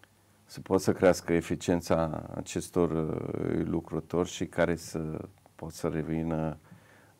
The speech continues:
în, uh, uh, pe piața competitivă a, a muncii.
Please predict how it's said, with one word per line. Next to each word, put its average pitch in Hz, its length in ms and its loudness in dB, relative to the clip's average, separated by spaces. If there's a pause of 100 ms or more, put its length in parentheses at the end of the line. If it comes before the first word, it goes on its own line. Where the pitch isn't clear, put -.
(140)
în, 80 300 -4
uh, 78 480 -6 (960)
uh, 82 500 -6 (1120)
pe - 100 -4
piața 80 520 2 (380)
competitivă 76 800 -4
a, 71 240 -6 (340)
a 71 100 -4
muncii. 69 560 -8